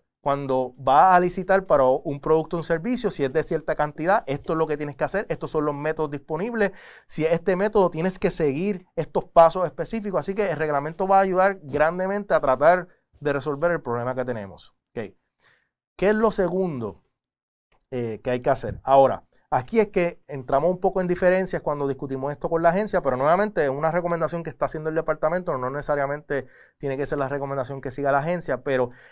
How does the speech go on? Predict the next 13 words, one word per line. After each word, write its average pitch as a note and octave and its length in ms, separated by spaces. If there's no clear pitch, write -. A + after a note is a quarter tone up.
el C3 180
próximo F#3+ 400
paso A3 360
es - 200
operacionalizar D#3+ 920
el F3+ 80
reglamento. A2+ 560
So, F3 140
hay G3+ 100
dos G3+ 160
visiones F3+ 460
aquí. A2+ 260
Ok, B2+ 160